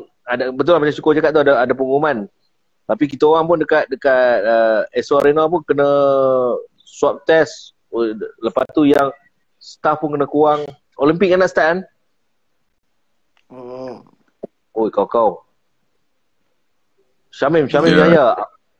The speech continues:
Speaker 1: Syamim Yahya masuk tu ada.
Speaker 2: Mak, dengar cerita ada atlet kena kat sana, tak ada? Bukan eh?
Speaker 1: So far dua orang. Yang rasmi dua orang. Atlet, uh, judo ke pingpong Korea.
Speaker 2: Dia
Speaker 1: Tapi
Speaker 2: tak,
Speaker 1: the
Speaker 2: dia
Speaker 1: latest
Speaker 2: tak,
Speaker 1: yang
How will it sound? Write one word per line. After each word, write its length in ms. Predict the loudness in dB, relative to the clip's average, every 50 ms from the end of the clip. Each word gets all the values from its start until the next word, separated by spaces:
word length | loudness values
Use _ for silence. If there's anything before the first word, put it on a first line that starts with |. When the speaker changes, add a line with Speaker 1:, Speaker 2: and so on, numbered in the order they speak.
| _ _
Speaker 1:
Syamim 320 | _ -6 -4 -2 -2 0 0
Yahya 260 | 2 2 4 4 2
masuk 300 | 2 0 -2 -2 -2 0
tu 80 | 0 0
ada. 240 | 0 0 0 -2 -4 -10 _ _ _ _ _ _ _ _ _ _ _ -6
Speaker 2:
Mak, 160 | -2 -2 -2 -2
dengar 160 | -2 -4 -6
cerita 240 | -6 -6 -4 -2 -2
ada 120 | 0 0 -2
atlet 280 | -4 -4 -8 -12 -16 -16 -16
kena 240 | -14 -12 -10 -8
kat 80 | -8 -8
sana, 180 | -10 -10 -12 -14 -16
tak 160 | -16 -14 -10
ada? 100 | -10 -10 -10 -10 -14 -18 _ _
Bukan 220 | _ -14 -14 -12 -12 -14
eh? 40 | -18 _ _ _ _ _ _ _ _ _ _ _ _ _ _ _ _
Speaker 1:
So 160 | 0 0 2
far 160 | 2 2 2 2
dua 320 | 2 2 2 4 4 2
orang. 120 | 2 0 -4 -6 -8 -4
Yang 200 | -2 -2 0 -2 -2 -4 -2 0
rasmi 560 | 0 0 0 -2 -4 -4 -2 -2 0 0 0 0
dua 80 | 2
orang. 240 | 2 2 2 0 0 -2 -4
Atlet, 480 | -4 -4 -2 -2 0 0 2 0 0 -2 -2
uh, 800 | 0 2 4 4 4 4 4 4 4 4 4 4 4 4 2 2 0 -2 -6
judo 560 | -6 -4 -2 0 0 0 2 2 4 4 4
ke 160 | 2 0 0
pingpong 400 | 2 0 -2 0 0 -2 -2 0
Korea. 320 | 0 2 2 4 4 2 0 -4 -8 _ _ _ _ _ _ _ _
Speaker 2:
Dia 120 | -4 -4 -2
Speaker 1:
Tapi 160 | 0 0 2
Speaker 2:
tak, 0 |
Speaker 1:
the 80 | 2
Speaker 2:
dia 80 | 4 4
Speaker 1:
latest 320 | 2 2 2 0 0 2
Speaker 2:
tak, 80 | 2 0
Speaker 1:
yang 120 | 0 0